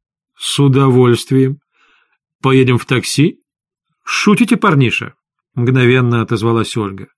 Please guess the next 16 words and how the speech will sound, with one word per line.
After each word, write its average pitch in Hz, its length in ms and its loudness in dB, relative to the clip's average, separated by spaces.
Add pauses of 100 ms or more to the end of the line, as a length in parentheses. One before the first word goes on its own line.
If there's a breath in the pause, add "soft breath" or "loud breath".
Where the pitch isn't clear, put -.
(600)
«Так. 107 600 -4 (1000 soft breath)
Когда 107 320 -2
же 196 140 0
она 214 120 0
оказалась 190 500 2
запертой 165 600 -2
в 135 60 -6
птичье 196 360 -2
тело? 95 400 -8 (720)
Или 123 240 2
это 131 220 0
не 123 120 2
мешает 123 560 0
ей 123 120 -2
читать 127 340 -2
книги?» 208 420 -4